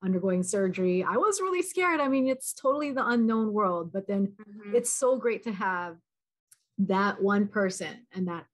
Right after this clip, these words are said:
Speaker 1: is you, you know, to be there, to say it's gonna be okay, and then to see you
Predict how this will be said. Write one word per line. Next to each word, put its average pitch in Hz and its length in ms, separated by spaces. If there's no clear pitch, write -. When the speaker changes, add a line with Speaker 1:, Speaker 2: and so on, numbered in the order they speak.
Speaker 1:
is 185 200
you, 175 460
you 196 60
know, 190 100
to 185 140
be 190 380
there, 170 480
to 180 120
say 175 220
it's 170 100
gonna 175 160
be 196 160
okay, 190 720
and 180 100
then 170 180
to 170 100
see - 200
you 208 340